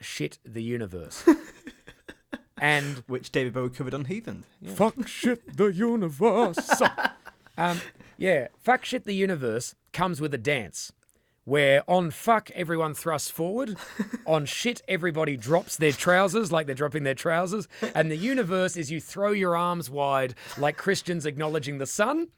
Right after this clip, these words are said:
Speaker 2: Yeah.
Speaker 1: You know, so fuck shit the universe. <laughs> Fuck shit the universe. So they're geniuses.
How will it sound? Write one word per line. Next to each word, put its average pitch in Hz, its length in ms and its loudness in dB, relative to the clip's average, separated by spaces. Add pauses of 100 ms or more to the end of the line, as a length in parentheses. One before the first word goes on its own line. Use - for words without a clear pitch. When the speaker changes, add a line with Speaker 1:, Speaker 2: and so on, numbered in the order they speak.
(180)
Speaker 2:
Yeah. 190 200 -4
Speaker 1:
You 165 60 2
know, 175 160 2
so 185 200 2 (220)
fuck - 340 0
shit - 500 0
the 339 120 2
universe. 330 880 4 (100)
<laughs> - 60 -4
Fuck 320 200 4 (140)
shit - 280 -2 (180)
the 381 140 6
universe. 359 880 4 (1600)
So 240 160 4
they're 277 160 6
geniuses. 175 840 0